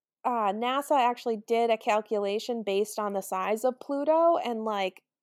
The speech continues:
in anyone's lifetime, the closest Pluto can physically come to Earth is about four billion miles away. So even if there were a dwarf planet like Pluto floating around,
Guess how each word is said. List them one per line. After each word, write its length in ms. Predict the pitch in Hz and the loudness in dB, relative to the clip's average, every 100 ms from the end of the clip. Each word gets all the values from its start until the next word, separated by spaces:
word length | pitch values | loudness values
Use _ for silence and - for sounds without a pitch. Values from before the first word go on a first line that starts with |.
| - | -6
in 240 | 294 285 | -2 -2
anyone's 800 | 277 226 226 247 254 226 214 208 | -2 -4 -4 -4 -4 -4 -4 -6
lifetime, 680 | 190 196 185 202 - 233 254 | -6 -4 -4 -6 -8 -6 -4
the 80 | 226 | -4
closest 560 | - - 226 226 240 - | -4 -2 -2 -2 -10 -8
Pluto 400 | 226 214 208 202 - | -4 0 2 0 -4
can 340 | - 208 202 - _ _ _ _ _ | -6 -6 -8 -14 _ _ _ _ _
physically 760 | - 254 247 269 269 254 254 | 2 4 4 0 0 -2 -2
come 400 | 247 - 214 226 | -6 -6 -6 -6
to 260 | 220 226 - | -8 -8 -4
Earth 320 | 180 220 285 - _ _ _ - | -4 -2 -2 -6 _ _ _ 2
is 200 | 226 214 | 2 2
about 400 | 208 208 202 202 | 4 4 4 0
four 400 | - 233 214 202 | -6 2 4 4
billion 440 | 196 196 190 180 | 2 0 0 -6
miles 400 | 175 170 170 180 | -6 -8 -8 -8
away. 440 | 180 175 - - - _ _ | -8 -8 -8 -12 -20 _ _
So 220 | - 240 214 | -2 -2 -2
even 300 | 247 277 269 | -4 -2 -2
if 460 | - 220 190 - - | -2 -2 -2 -6 -2
there 140 | 220 | 0
were 300 | 214 214 196 | 2 0 0
a 100 | 190 | -2
dwarf 340 | 202 202 196 - | -4 -2 -2 -2
planet 280 | 214 190 - | -6 -6 -6
like 460 | 196 214 202 208 _ | -6 -2 -2 -2 _
Pluto 360 | 214 196 190 | -2 0 -2
floating 460 | 190 - 190 190 196 | -4 -4 -2 -2 -4
around, 480 | 185 180 170 170 | -6 -6 -8 -10